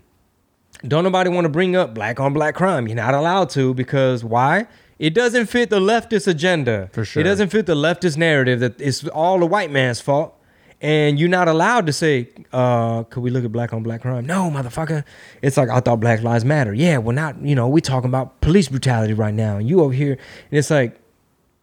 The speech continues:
Speaker 1: okay, so do tho-, so a little kid shot in a drive-by in Chicago, that life don't matter? Well, of course it does. But, okay, so a black cop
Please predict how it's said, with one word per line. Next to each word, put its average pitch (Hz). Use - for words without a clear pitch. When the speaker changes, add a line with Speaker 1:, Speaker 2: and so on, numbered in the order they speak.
Speaker 1:
okay, 135
so 127
do 120
tho-, 131
so 131
a -
little 151
kid 151
shot 147
in 131
a 123
drive-by 139
in 127
Chicago, 147
that 127
life 131
don't 131
matter? 139
Well, 185
of 190
course 190
it 143
does. 127
But, 127
okay, 135
so 127
a 120
black 139
cop 151